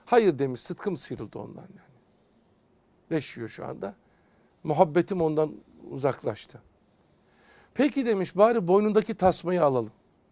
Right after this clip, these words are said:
Çok kıymetli bir tasma çünkü. Zülkarneyn'in meşhur sözü işte. Diyor ki, "Hayır," diyor, "o tasma boynunda kalsın. Belki o leşten başını kaldırdığında bakar,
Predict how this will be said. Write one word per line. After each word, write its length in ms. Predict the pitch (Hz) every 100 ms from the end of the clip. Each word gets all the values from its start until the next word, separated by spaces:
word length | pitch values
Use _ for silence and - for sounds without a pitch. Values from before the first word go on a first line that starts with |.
| _ _ _ _
Çok 220 | - 226 -
kıymetli 460 | 175 151 123 127
bir 40 | 110
tasma 360 | 104 - - -
çünkü. 180 | - _ _ _ _ _ _ _ _ _ _ _ _ _ -
Zülkarneyn'in 720 | 147 185 - 165 151 165 190
meşhur 300 | 156 131 139
sözü 340 | - 131 117
işte. 300 | 107 - 117 - _ _ _ _ _ _ _ 165
Diyor 140 | 190
ki, 220 | - 123 - _ _ _ _ _ _
"Hayır," 420 | - 190 185 131
diyor, 160 | 120 123
"o 140 | 175 -
tasma 440 | 160 - 190 170
boynunda 400 | 156 143 143 127
kalsın. 440 | - 113 - 123 - _ _ _ _ _ _ _ -
Belki 360 | 202 247 - 180
o 200 | 175 165
leşten 480 | 156 - 185 180
başını 340 | 156 147 170 180
kaldırdığında 840 | 147 147 127 127 135 131 123 123
bakar, 340 | 135 - 165